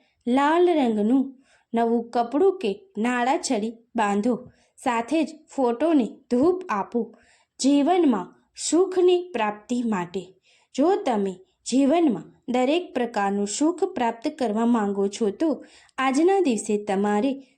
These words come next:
સૂર્યદેવને નિમિત્ત વ્રત કરી તેમના અને કનેરના છોડની વિધિ અનુસાર પૂજા કરવી જોઈએ. પરંતુ જો તમે વ્રત કરવામાં સક્ષમ ન હોય તો ફક્ત દેવ, સૂર્યદેવ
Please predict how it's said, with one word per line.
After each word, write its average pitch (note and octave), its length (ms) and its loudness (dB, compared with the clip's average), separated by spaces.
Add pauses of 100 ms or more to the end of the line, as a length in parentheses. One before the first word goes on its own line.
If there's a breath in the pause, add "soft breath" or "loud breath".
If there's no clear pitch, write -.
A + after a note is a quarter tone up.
સૂર્યદેવને D#4 840 2 (400 loud breath)
નિમિત્ત D4+ 460 4
વ્રત A#3 320 0
કરી A3+ 400 0 (480 soft breath)
તેમના D4 500 4
અને G#3 300 0
કનેરના D#4+ 600 2
છોડની G3+ 500 0
વિધિ A3+ 340 2
અનુસાર A3 480 0
પૂજા A#3 460 0
કરવી A#3 460 0
જોઈએ. G#3 400 0 (440 loud breath)
પરંતુ G#4+ 520 2 (260)
જો C4 180 2
તમે A3+ 340 -2
વ્રત A#3+ 340 0
કરવામાં G#3+ 600 -2 (140)
સક્ષમ E4+ 560 0
ન D4 60 4 (100)
હોય G3 220 0
તો A3 180 -4 (300)
ફક્ત D4+ 400 -4 (120)
દેવ, G3 360 -2 (520)
સૂર્યદેવ B3 640 0